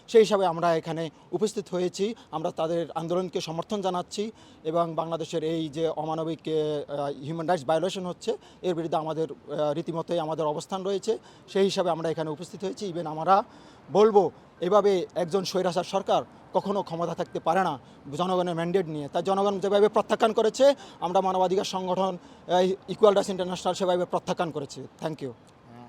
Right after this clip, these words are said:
Speaker 2: আপনার কাছে একটা বিষয় জানতে চাই। এই, আহ, এখনো পর্যন্ত আমরা জানি যে কোটা বিরোধী আন্দোলনে বেশ কিছু ছাত্র, আহ, নিহত হয়েছেন, তার, আহ, নির্দিষ্ট কোনো, আহ, সংখ্যা কি আপনার জানা আছে?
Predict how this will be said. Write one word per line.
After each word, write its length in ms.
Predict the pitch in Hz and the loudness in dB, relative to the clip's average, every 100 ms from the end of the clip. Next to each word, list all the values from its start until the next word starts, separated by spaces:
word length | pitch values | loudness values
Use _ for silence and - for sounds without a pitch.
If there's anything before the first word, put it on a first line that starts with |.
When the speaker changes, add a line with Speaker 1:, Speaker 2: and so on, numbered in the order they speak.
| _ | _
Speaker 2:
আপনার 220 | - 165 170 | -20 -18 -16
কাছে 160 | 165 | -12
একটা 180 | 165 165 | -10 -10
বিষয় 260 | 151 160 156 | -12 -12 -10
জানতে 260 | 147 151 | -10 -10
চাই। 160 | 147 156 185 | -10 -10 -8
এই, 140 | 196 | -10
আহ, 220 | 190 - | -12 -12
এখনো 400 | 170 160 185 190 180 | -10 -8 -8 -10 -10
পর্যন্ত 500 | 170 147 160 143 180 | -12 -12 -14 -14 -12
আমরা 280 | 156 139 | -10 -12
জানি 340 | 139 143 143 156 | -10 -10 -10 -12
যে 160 | 143 139 | -12 -12
কোটা 200 | 147 147 | -12 -12
বিরোধী 300 | 143 143 139 | -12 -12 -10
আন্দোলনে 520 | 135 135 135 139 147 156 - - 135 | -10 -10 -10 -12 -14 -18 -20 -20 -8
বেশ 220 | 185 - | -8 -8
কিছু 200 | 190 165 160 | -14 -16 -12
ছাত্র, 460 | 143 - 160 151 127 | -12 -10 -10 -8 -8
আহ, 100 | 131 | -8
নিহত 320 | 147 175 180 | -8 -10 -8
হয়েছেন, 320 | 143 123 - 113 - - - | -10 -10 -12 -18 -18 -20 -10
তার, 300 | 170 165 160 | -4 -2 -2
আহ, 240 | 143 143 147 | -4 -8 -10
নির্দিষ্ট 400 | 170 156 - 175 | -12 -14 -14 -14
কোনো, 180 | 156 160 | -14 -14
আহ, 420 | 156 143 131 131 | -12 -12 -14 -14
সংখ্যা 320 | - 160 143 | -12 -14 -12
কি 120 | 147 143 | -12 -14
আপনার 220 | 139 131 | -14 -16
জানা 220 | 127 120 | -14 -16
আছে? 280 | 113 - | -20 -20